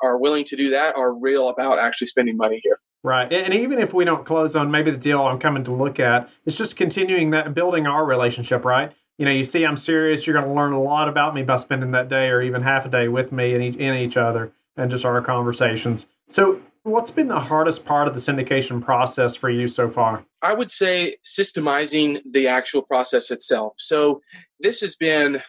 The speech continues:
Speaker 1: a learning experience for us when we have gone into the syndication piece. You know, my partners and I own over six hundred and fifty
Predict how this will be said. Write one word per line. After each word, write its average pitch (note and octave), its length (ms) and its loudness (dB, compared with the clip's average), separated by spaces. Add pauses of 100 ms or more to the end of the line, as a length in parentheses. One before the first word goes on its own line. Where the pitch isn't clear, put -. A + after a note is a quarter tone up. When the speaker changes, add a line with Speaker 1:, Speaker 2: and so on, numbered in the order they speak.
Speaker 1:
a B2 80 -6
learning D3 460 0
experience C3 800 -2
for C3 140 0
us B2 320 -2
when C3 140 -2
we C3 100 2
have B2 200 -2
gone C3 280 2
into C3 260 -4
the A#2 60 -8
syndication B2 800 -2
piece. B2 300 -2 (400)
You D3 80 2
know, D#3 60 2
my D#3+ 220 0
partners E3 320 -2
and C#3+ 80 -2
I C3+ 140 2
own C#3 160 0
over B2+ 180 0
six - 240 -8
hundred C3 260 -2
and A#2+ 120 -8
fifty A#3 400 2